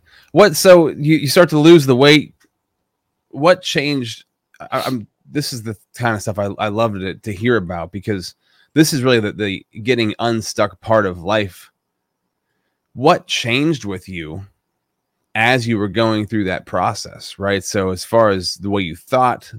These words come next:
the way you acted, I mean, of course, you probably had more energy, you know, I'm sure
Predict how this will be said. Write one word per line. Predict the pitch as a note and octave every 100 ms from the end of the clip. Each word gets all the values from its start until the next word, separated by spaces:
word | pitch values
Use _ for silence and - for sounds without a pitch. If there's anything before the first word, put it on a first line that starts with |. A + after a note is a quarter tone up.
| -
the | F2+
way | F2+
you | D#2 -
acted, | A#2 A#2 G#2+ G#2 F#2
I |
mean, | A#2
of | A2+
course, | E3 D3+
you | A#2
probably | D3 B2+
had | A2+
more | A2 G#2+ G2+
energy, | A#2+ G#2+ F#2 F2+ A2 _ _
you | B2+
know, | G#2+ G2+
I'm | F#2+ G2+
sure | C3+